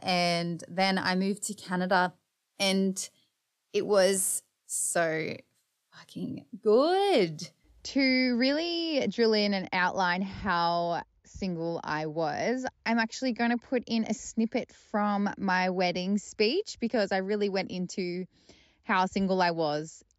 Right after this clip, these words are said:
and why I think it was really funny. But enjoy, here we go.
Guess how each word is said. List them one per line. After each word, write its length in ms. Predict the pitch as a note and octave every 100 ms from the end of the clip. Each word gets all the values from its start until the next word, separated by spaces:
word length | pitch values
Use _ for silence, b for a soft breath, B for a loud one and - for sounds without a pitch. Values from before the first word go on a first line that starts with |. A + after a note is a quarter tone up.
| -
and 320 | F3 E3+ D#3+ - -
why 220 | E3+ D3+
I 60 | F3+
think 200 | F3 -
it 100 | -
was 160 | - F#3
really 200 | F3 F#3
funny. 360 | - - - _
But 180 | F3+ D#3+ _ _ _ _ _ _ _ -
enjoy, 480 | A#3+ G#3+ G3 G3+ B3+
here 160 | G#3+ F#3
we 80 |
go. 260 | G3 D#4+